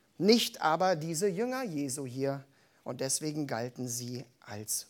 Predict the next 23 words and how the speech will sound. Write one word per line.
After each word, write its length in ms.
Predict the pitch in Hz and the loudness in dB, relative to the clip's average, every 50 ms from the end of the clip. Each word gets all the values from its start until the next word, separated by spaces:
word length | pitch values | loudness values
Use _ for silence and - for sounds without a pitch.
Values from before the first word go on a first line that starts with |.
| _ | _
unrein. 560 | - 143 165 170 156 120 113 104 107 143 175 - _ _ _ _ _ _ - - - - | -6 -2 -2 0 -2 -2 -6 -8 -10 -14 -18 -20 _ _ _ _ _ _ -20 -20 -18 -8
Und 100 | - 190 | -4 -2
jetzt 120 | 240 247 - | 0 0 2
sagen 240 | 269 262 254 226 | 2 0 0 0
andere 360 | - - 277 330 349 359 330 262 | 0 2 4 6 6 6 6 4
von 200 | - 233 214 214 | 4 4 2 4
euch 260 | 185 185 180 180 - | 4 4 4 2 2
wieder, 320 | 190 190 190 185 175 - - - _ | 6 8 8 8 6 2 -8 -10 _
„Moment 580 | - 240 294 320 320 339 370 392 403 403 - 339 | 4 6 8 8 8 8 8 6 6 4 6 8
mal, 400 | 294 247 226 202 156 135 120 120 - - _ _ _ _ _ _ _ _ _ _ _ _ | 8 10 10 8 6 4 0 -4 -10 -18 _ _ _ _ _ _ _ _ _ _ _ _
wo 140 | - 311 349 | 8 8 8
steht 380 | - - - 330 349 349 339 - | 8 8 6 6 6 6 8 10
denn 180 | 320 311 285 | 10 10 12
das 260 | 233 285 285 269 - - | 10 8 8 8 4 4
eigentlich 380 | - 240 247 262 233 277 233 | 6 6 6 6 6 4 2
in 140 | 302 294 254 | 4 6 8
Gottes 320 | 294 311 302 330 269 - | 8 8 8 8 4 6
Wort?“ 400 | 359 359 370 349 269 208 - - - _ _ - | 10 10 10 10 8 6 2 -4 -18 _ _ -12
Sehr 400 | 151 143 135 131 180 190 214 196 | -8 -2 2 8 12 12 12 12
gute 260 | 180 190 180 185 151 | 10 2 -2 -4 -6
Frage 500 | - - 143 135 139 135 127 131 117 113 | -6 -2 0 2 2 2 0 -2 -4 -6
heute 200 | 120 123 135 135 | -6 -8 -8 -6
Morgen. 360 | 127 120 117 117 113 117 117 | -6 -4 -4 -6 -6 -8 -14